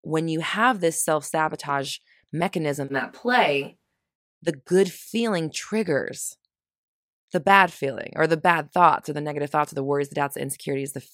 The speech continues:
all that stuff. The good feeling triggers the negative thoughts.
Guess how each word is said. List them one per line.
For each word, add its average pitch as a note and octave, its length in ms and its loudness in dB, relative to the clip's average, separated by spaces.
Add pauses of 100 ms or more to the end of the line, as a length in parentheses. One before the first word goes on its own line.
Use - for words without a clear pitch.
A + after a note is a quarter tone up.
(120)
all E3+ 180 4
that - 160 -2
stuff. - 360 -6 (680)
The D#3 260 -2
good F#3 320 2 (340)
feeling D#3+ 500 -2
triggers D#3+ 460 -6
the D3 100 -10
negative C#3 320 -10
thoughts. - 420 -14